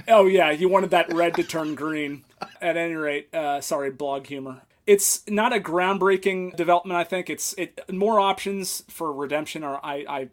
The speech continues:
applaud, especially cash out options, sort of as an escape hatch for anyone who has an un-, unexpected change in plans. They can always cash out. So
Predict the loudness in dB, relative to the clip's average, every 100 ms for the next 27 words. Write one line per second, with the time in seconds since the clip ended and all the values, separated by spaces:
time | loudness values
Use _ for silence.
0 | -14 -12 -4 -2 -2 -4 -6 -4 -6 -6
1 | -10 -8 -10 -8 -8 -6 -6 -8 -10 -12
2 | -12 -16 _ -12 -8 -8 -6 -8 -8 -10
3 | -8 -6 -4 -4 -6 -6 -10 -10 -10 -10
4 | -10 -8 -6 -8 -10 -12 -14 -16 -14 -12
5 | -12 -10 -8 -8 _ _ _ _ -14 -12
6 | -10 -12 -10 -10 -8 -10 -10 -10 -10 -12
7 | -12 -12 -12 -12 -12 -12 -12 -10 -10 -10